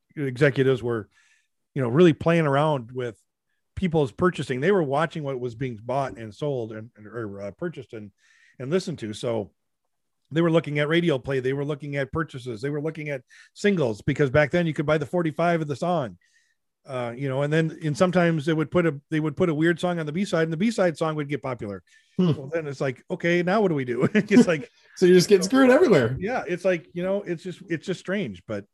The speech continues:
Speaker 2: Yeah, the mus-, the music industry, I don't understand, but that's okay.
Speaker 1: No, and, and, you know, we're not supposed to understand it, but it, it's just the way it is. It was, you know, it's, it's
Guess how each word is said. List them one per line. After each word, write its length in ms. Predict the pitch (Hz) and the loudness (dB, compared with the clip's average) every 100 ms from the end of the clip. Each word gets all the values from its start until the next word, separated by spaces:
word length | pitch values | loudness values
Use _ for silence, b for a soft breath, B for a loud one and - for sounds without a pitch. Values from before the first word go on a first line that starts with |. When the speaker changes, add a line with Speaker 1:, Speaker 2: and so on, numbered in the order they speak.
| - | -6
Speaker 2:
Yeah, 140 | 104 | -4
the 120 | 101 139 | 0 4
mus-, 260 | 190 202 | 6 6
the 160 | - 185 | 4 4
music 300 | 277 269 160 | 4 4 2
industry, 420 | 147 131 - 123 | 0 0 0 0
I 80 | 120 | 0
don't 260 | 123 120 | 0 -4
understand, 500 | 113 104 - 110 104 110 - | -4 -10 -10 -10 -10 -12 -2
but 140 | 147 151 | 0 6
that's 220 | 202 - | 6 8
okay. 300 | 135 104 104 _ _ - _ _ - | 2 0 -6 _ _ -20 _ _ -8
Speaker 1:
No, 200 | 262 247 | -2 -2
and, 260 | 202 233 226 | 0 -2 -2
and, 220 | 226 226 - | -2 -4 -2
you 100 | 220 | 2
know, 300 | 196 202 - | 4 2 -2
we're 100 | 160 180 | -4 0
not 160 | 185 | 0
supposed 300 | - 196 190 | 0 0 0
to 40 | 123 | -2
understand 420 | 107 98 107 104 | -8 -8 -8 -8
it, 60 | 101 | -6
but 140 | 123 | -4
it, 160 | 127 135 - | -6 -8 -12
it's 140 | 135 | -12
just 220 | - 147 - | -8 -8 -6
the 80 | |
way 200 | 131 139 | -2 0
it 60 | 139 | 0
is. 320 | 143 127 123 | 0 0 -4
It 80 | 127 | -4
was, 260 | 135 147 - _ _ _ _ | -4 -6 -8 _ _ _ _
you 80 | - | -4
know, 100 | 151 | 0
it's, 420 | 156 180 175 - - | 2 0 -4 -10 -6
it's 280 | 151 139 | -6 -6